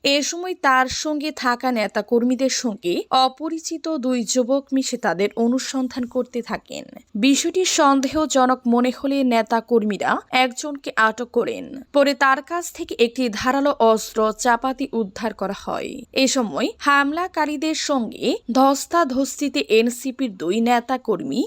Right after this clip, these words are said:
আহত হন। আপিলেও টিকল না আনিসুল ইসলাম মাহমুদের আবেদন, পারছেন না প্রার্থী হতে। জাতীয় গণতান্ত্রিক ফ্রন্টের সভাপতি ও জাতীয় পার্টির একাংশের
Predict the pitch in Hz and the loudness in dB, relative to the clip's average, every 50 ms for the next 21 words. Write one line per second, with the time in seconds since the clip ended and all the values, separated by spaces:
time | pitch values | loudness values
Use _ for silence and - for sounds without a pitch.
0 | - _ - 262 262 247 247 269 - 269 - - 180 120 95 85 - - - - | -4 _ 0 0 0 0 -2 -6 -10 -10 -8 -8 -8 -8 -8 -12 -14 -16 -18 -20
1 | _ _ _ _ _ _ _ _ _ _ _ _ _ _ _ _ _ _ _ _ | _ _ _ _ _ _ _ _ _ _ _ _ _ _ _ _ _ _ _ _
2 | _ _ _ _ _ _ _ _ - 262 277 277 285 330 339 339 370 359 349 - | _ _ _ _ _ _ _ _ 0 2 2 2 0 -4 -4 -4 -4 -4 -4 -2
3 | 330 320 311 - 311 311 320 311 320 - - 247 254 254 269 285 277 - - 302 | -2 -4 -2 -2 2 2 4 4 4 2 2 2 2 2 2 -2 -6 -6 -6 -6
4 | 277 277 - 240 240 233 - - 254 247 240 240 240 254 247 262 285 285 294 294 | -6 -6 -6 -6 -8 -6 -4 0 2 2 4 4 2 2 2 0 -2 -2 -2 -2
5 | 254 294 285 - - 214 214 190 208 208 185 151 143 185 277 392 403 - 269 269 | 0 -2 -2 0 0 0 2 2 2 2 2 0 0 0 0 0 0 2 2 2
6 | 269 262 - - - - 302 311 311 320 311 311 - - 247 247 233 226 226 - | 2 0 -4 -10 -10 -8 -6 -2 0 0 0 0 0 0 2 2 2 2 0 -2
7 | - - 247 - - 208 190 - 202 143 98 87 85 - - - _ - 220 - | -8 -10 -8 -4 -4 -4 -4 -4 -6 -6 -6 -6 -8 -10 -12 -12 _ -8 -2 2
8 | 269 277 269 269 262 - 359 403 392 285 302 285 269 294 285 311 294 294 294 285 | 4 4 4 4 2 0 -2 -2 0 2 2 2 2 2 2 2 0 0 0 -2
9 | - 294 277 - - - 277 277 277 285 277 - 320 320 311 - - 269 240 247 | -2 -4 -6 -4 -2 2 4 4 4 2 0 -2 -2 -2 -2 0 0 0 2 2
10 | 247 240 254 262 262 262 269 254 - 220 214 208 214 - 233 220 220 220 - 269 | 2 2 2 0 0 0 0 2 4 4 4 4 4 2 2 4 2 2 0 -4
11 | 277 277 - 262 247 233 226 - - 170 208 349 415 - _ - 254 254 247 - | -4 0 2 2 2 2 2 -2 -4 -4 -4 -4 -4 -4 _ 2 2 2 2 0
12 | 302 311 320 - - 330 320 | -6 -8 -8 -8 -6 -6 -6